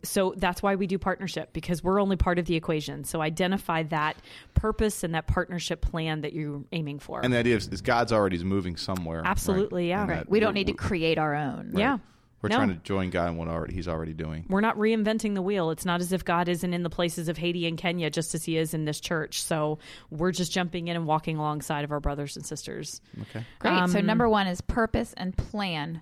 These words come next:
Speaker 3: for a partnership.
Speaker 1: Definitely.
Speaker 3: What's number two?
Speaker 1: Find a leader. And once you've got that leader, build a team around that leader. Um,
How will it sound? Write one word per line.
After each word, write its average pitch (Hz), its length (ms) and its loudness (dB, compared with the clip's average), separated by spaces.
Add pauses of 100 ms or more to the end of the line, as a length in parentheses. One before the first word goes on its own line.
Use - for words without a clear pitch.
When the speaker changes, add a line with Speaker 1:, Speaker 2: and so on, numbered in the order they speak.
(180)
Speaker 3:
for 160 340 -2
a - 100 -2
partnership. - 600 -2 (100)
Speaker 1:
Definitely. 160 720 -2
Speaker 3:
What's 208 240 -2
number 196 220 2
two? 117 320 -2 (320)
Speaker 1:
Find 226 400 2
a - 20 6
leader. 202 540 4 (320)
And 185 420 4
once 196 320 0
you've 220 100 0
got 208 180 0
that 208 180 0
leader, 226 440 4 (260)
build 185 220 4
a 180 40 6
team 180 320 0
around 160 280 4
that 156 200 -2
leader. 151 400 -2 (100)
Um, 156 540 0